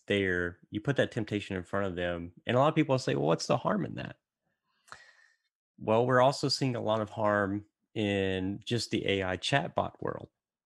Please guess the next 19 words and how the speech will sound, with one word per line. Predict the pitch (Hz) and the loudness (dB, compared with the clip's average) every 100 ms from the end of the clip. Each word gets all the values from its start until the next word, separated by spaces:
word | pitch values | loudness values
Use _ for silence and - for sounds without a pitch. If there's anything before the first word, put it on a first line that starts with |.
| - | -6
where | 98 | -6
people | - 107 107 98 | -2 -4 -2 -2
are | 92 87 90 90 87 85 - _ _ 95 | 0 0 -2 -2 -4 -6 -12 _ _ -2
disengaging | 104 - 101 - 98 107 98 95 | 0 2 0 2 2 2 0 -4
from | - - 92 87 85 87 - | -6 -4 -2 -2 -6 -10 -6
human | - 107 92 | 0 2 2
relationships | 85 98 127 117 - 95 71 - | 2 0 2 0 0 -2 -4 -8
because | 101 101 95 95 92 - _ _ _ _ _ _ _ | -8 -4 -2 -2 -4 -10 _ _ _ _ _ _ _
why, | 95 101 | 2 2
why | 101 98 101 | 2 4 4
would | 123 127 | 4 2
they | 110 107 | 2 0
pursue | - 104 - 104 95 | 0 -6 -2 0 2
a | 95 | 0
human | 98 104 98 | 0 0 0
relationship | 90 - - 98 98 - | -4 -6 -6 -6 -6 -4
when | 90 87 | -4 -4
they | 90 | -4
could, | 87 | -6